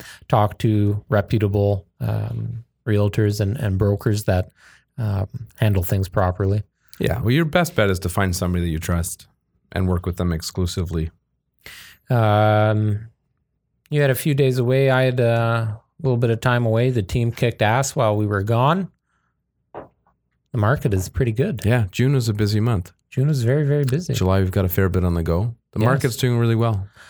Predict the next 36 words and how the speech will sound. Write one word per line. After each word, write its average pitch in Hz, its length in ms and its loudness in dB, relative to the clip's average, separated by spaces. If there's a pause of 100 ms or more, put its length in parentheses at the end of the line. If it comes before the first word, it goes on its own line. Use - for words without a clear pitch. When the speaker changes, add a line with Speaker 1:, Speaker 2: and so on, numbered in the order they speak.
(240)
Speaker 1:
I 143 160 2
think 123 460 -2
you're 127 200 -2
gonna, 110 260 0 (800)
you 156 120 -6
know, 104 260 -2 (320)
it 151 200 -8
goes 131 240 0
up, 113 280 0
it 143 80 -4
goes 147 260 -2
down. 101 380 -2
You 127 440 -2
were 120 120 -4
pretty 123 260 -2
lucky 107 320 0
for - 140 -8
the 107 100 -2
first 117 360 -4 (380)
quite 113 180 -4
a 101 40 -4
few - 180 -4
years 107 420 0
on, 98 300 -2
on 101 160 -2
your 92 160 0
home, 101 260 -2
so - 300 -4 (720)
now 110 100 -2
you 101 120 2
gotta 110 140 2
pay 104 200 0
it 92 60 0
back 98 280 2
a 98 60 0
bit. 90 260 -2